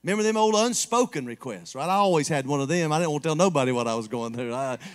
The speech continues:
I got an <laughs> unspoken one here, preacher. <laughs> Don't nobody need to know it but me, <laughs> right? But it was testimony. But where's that at in the church anymore? Come on now.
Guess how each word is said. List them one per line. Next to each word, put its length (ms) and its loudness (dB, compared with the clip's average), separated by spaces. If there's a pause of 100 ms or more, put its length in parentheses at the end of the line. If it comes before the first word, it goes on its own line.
(120)
I 140 0
got 180 2
an 140 4
<laughs> 40 6
unspoken 540 2
one 120 4
here, 180 2
preacher. 420 0 (220)
<laughs> 200 -4
Don't 160 0
nobody 320 4
need 120 2
to 80 -2
know 180 2
it 80 0
but 120 -6
me, 220 0 (280)
<laughs> 260 -18
right? 360 6 (1300)
But 100 6
it 80 6
was 160 2
testimony. 600 0
But 140 -2
where's 300 2
that 160 6
at 160 4
in 60 -2
the 80 -2
church 420 2
anymore? 460 -4 (1040)
Come 160 -2
on 200 4
now. 320 -2